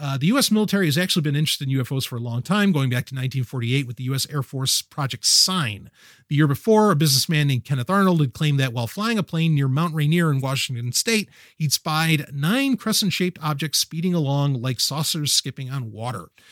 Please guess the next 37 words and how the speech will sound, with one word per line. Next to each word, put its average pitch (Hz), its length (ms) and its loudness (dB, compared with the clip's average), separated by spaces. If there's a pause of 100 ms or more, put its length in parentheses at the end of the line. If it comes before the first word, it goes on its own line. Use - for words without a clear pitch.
(220)
Newspaper 165 400 4
accounts 165 320 0
that 131 140 0
mixed 170 200 -2
up 175 100 0
his 127 140 -2
words 190 360 2
helped 151 180 -2
popularize 165 560 0
the 151 80 -6
term 147 320 -2
flying 127 480 -6
saucer. 156 560 0 (480)
Reports 208 440 0
of 160 220 0
this, 165 360 4
uh, 143 160 -6
sighting 165 380 2
led 143 200 2
more 185 200 0
people 180 240 -2
to 160 40 -6
claim 160 300 0
they'd 131 200 0
seen 160 260 2
U 127 100 2
F 123 140 -4
Os, 196 260 4
and 156 180 -2
the 139 120 -2
Air 165 100 0
Force 156 300 -4
decided 135 480 -2
to 131 60 -6
study 123 340 -2
these 107 240 -4
claims. 107 500 -6